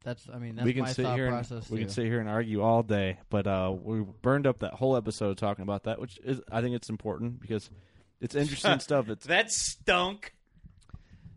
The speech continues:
Speaker 2: I like that. Um,
Speaker 3: Hey, you know what?
Speaker 2: so
Speaker 3: Here's a, here's an idea. I know it'd be, like, terrible for a while, but what if you took, like, skunk juice and just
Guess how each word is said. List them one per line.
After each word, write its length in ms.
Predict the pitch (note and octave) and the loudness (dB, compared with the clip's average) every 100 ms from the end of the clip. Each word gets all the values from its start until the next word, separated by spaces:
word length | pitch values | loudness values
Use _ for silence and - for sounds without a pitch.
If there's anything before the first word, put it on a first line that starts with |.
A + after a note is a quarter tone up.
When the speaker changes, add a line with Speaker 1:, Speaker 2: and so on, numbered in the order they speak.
| - - | -20 -10
Speaker 2:
I 40 | F#2+ | -6
like 180 | F#2 | -4
that. 240 | - F2 C#2+ - | -4 -8 -8 -6
Um, 400 | A#2 A#2 A2+ A2 | -2 0 0 2
Speaker 3:
Hey, 180 | C4+ F#3+ | 0 2
you 80 | F#3+ | 2
know 100 | - | 4
what? 120 | - | 4
Speaker 2:
so 40 | - | 4
Speaker 3:
Here's 180 | A3+ - | 0 0
a, 40 | A3+ | 0
here's 260 | F#3+ C#4+ | 0 0
an 80 | B3 | 0
idea. 360 | E3+ C3+ D3 - - - - - - | -2 -2 -4 -6 -14 -16 -16 -12 -2
I 60 | |
know 160 | E3+ B3 | 4 4
it'd 100 | A#3 | 4
be, 120 | A3 | 0
like, 220 | G3+ C#3+ - | -2 -4 -6
terrible 400 | - C3 D3 D#3+ | -10 -6 -4 -6
for 160 | D#3+ E3 | -6 -6
a 40 | A#2 | -6
while, 340 | G2+ A#2+ D3 | -4 -2 -2
but 260 | C#3 A2+ - _ _ _ _ _ _ _ _ _ A#2 | -4 -6 -8 _ _ _ _ _ _ _ _ _ -8
what 160 | D3+ G#3 | -4 -4
if 220 | A#3 - | -6 -10
you 180 | D#3+ F3 | -12 -10
took, 300 | - E3 D#3+ | -8 -8 -6
like, 220 | B2+ G#2 _ _ _ _ _ | -8 -8 _ _ _ _ _
skunk 560 | - - - B2 C3+ - | -14 -14 -6 -6 -6 -12
juice 580 | B2 D3 E3 - - - _ _ _ _ - - - _ - | -10 -8 -8 -10 -14 -18 _ _ _ _ -14 -14 -18 _ -14
and 100 | C#3+ | -10
just 300 | C3+ G#2+ | -10 -10